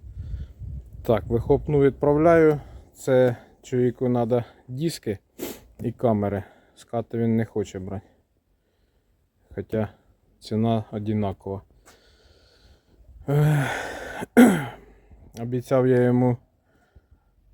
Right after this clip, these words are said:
дати гайки до ступиць. Ну, вийшов такий косяк. Запустив я тут одного дрозда в огород. І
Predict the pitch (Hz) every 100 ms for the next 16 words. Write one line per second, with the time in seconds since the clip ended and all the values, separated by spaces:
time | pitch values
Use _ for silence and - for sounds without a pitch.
0 | _ - 113 120 120 110 - - 113 135
1 | 135 - 113 113 - - 107 101 - _
2 | _ _ _ _ _ _ _ _ _ _
3 | _ _ _ _ - - 117 120 120 120
4 | - 117 - 117 127 110 - 113 - 143
5 | _ _ _ - _ _ _ _ _ -
6 | 110 110 117 - 123 120 113 - 113 -
7 | - - - 113 113 113 117 117 - _
8 | _ _ _ _ _ _ _ _ _ _
9 | - 107 120 123 110 107 131 123 - 117
10 | 110 107 110 107 - _ _ _ _ _
11 | _ - 117 117 120 120 120